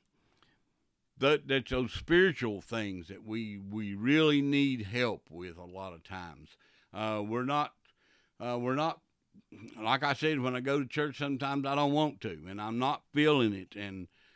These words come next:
I need help at those times, and, and just seeing everybody, I draw strength. And knowing that, that someone in that church has been praying for me all week, or maybe everybody in there, I don't know.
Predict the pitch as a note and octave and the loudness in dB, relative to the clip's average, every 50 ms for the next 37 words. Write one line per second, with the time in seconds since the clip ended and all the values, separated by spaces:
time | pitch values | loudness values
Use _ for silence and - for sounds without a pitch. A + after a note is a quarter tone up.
0 | _ _ - G2+ G#2+ B2+ B2+ C3+ C#3+ D#3+ D#3 D#3 D#3 D3 C3 C3+ D3+ D#3 D3+ A#2+ | _ _ -12 -8 -6 0 4 4 6 6 6 6 4 4 4 4 2 2 2 0
1 | A#2 G2+ F2+ - A#2+ B2 B2 G#2+ - - C#3 C#3 C3+ C3 A#2+ G#2 F#2+ F2 G#2 G2+ | -4 -10 -8 -4 -4 -4 -4 -6 -8 -8 -6 -6 -6 -6 -8 -8 -12 -12 -12 -12
2 | G2+ G#2 - - _ - G#2+ G#2 G2 G2 G2 F#2+ F#2+ F2+ F#2 _ _ _ _ G2 | -12 -12 -14 -16 _ -14 -12 -10 -10 -10 -10 -12 -12 -16 -18 _ _ _ _ -14
3 | G2 G2+ B2+ C3 - - - C#3+ E3+ F3+ F3 D#3+ C#3+ B2 A2 G#2 F#2+ G2 G2 F#2+ | -8 -4 -4 -4 -4 -2 2 4 6 8 6 6 4 2 0 -2 -4 -6 -8 -8
4 | F#2 F#2 G2 A2+ C3+ C3+ A#2 A#2 B2 B2+ A#2+ A2 - - - - A#2+ C3+ C3 A2+ | -8 -8 -8 -8 -8 -8 -8 -8 -6 -6 -6 -6 -10 -14 -18 -12 -10 -8 -6 -8
5 | F#2 - - _ _ _ _ _ _ _ _ _ _ _ _ _ _ _ _ _ | -8 -10 -16 _ _ _ _ _ _ _ _ _ _ _ _ _ _ _ _ _
6 | _ _ - F#2 G#2+ A2+ A#2 - - - A#2+ A2+ B2 D3 E3 F3 E3+ D3 B2 A2 | _ _ -6 -4 -2 -2 -2 -2 -4 -4 0 2 4 6 8 8 8 6 4 0
7 | G#2+ G#2+ A2 G#2 _ _ _ _ _ _ - A#2 A2+ - _ _ _ _ _ - | -2 -6 -8 -10 _ _ _ _ _ _ -14 -14 -14 -14 _ _ _ _ _ -8
8 | - C#3+ D3 E3 F3 E3+ E3+ E3 E3+ F3+ F3 E3 C#3+ A#2+ A#2 B2 B2 B2 B2+ B2+ | -2 2 2 2 2 4 6 6 6 8 6 6 4 2 0 0 0 -2 -2 -4
9 | B2 A#2+ G#2 - - D3 D3 C#3 A#2+ G2+ - A2+ A2 G2+ G#2 B2 A#2+ A2+ A2 G2 | -4 -6 -10 -8 -4 -4 -2 -2 -4 -6 -8 -10 -10 -10 -8 -8 -8 -8 -8 -6
10 | C3 C#3+ D3 D3 B2+ G2+ - G#2+ G2+ G2+ G#2+ A2+ A2 G#2 A2 A2 G#2+ A2 A2 A#2 | -6 -4 -4 -4 -8 -10 -10 -12 -12 -10 -10 -10 -10 -10 -10 -10 -10 -10 -10 -8
11 | B2+ A#2 F2+ - - G2+ G#2 A2 A#2 A#2+ A#2+ B2 A#2+ A#2+ B2+ C#3 C#3 C#3 C3+ C3+ | -10 -10 -12 -10 -8 -6 -4 -4 -4 -2 -2 0 0 2 2 4 2 2 2 2
12 | C3+ C3+ C#3 C#3+ D3 D3+ D3 C3 A2+ G2+ G2+ A2+ A#2+ A#2 A#2+ B2 B2 A#2+ B2+ C#3 | 2 2 2 2 0 0 -2 -2 -4 -4 -6 -6 -4 -4 -6 -6 -8 -10 -10 -10
13 | C#3 A#2+ F2 D2+ - | -10 -10 -12 -16 -18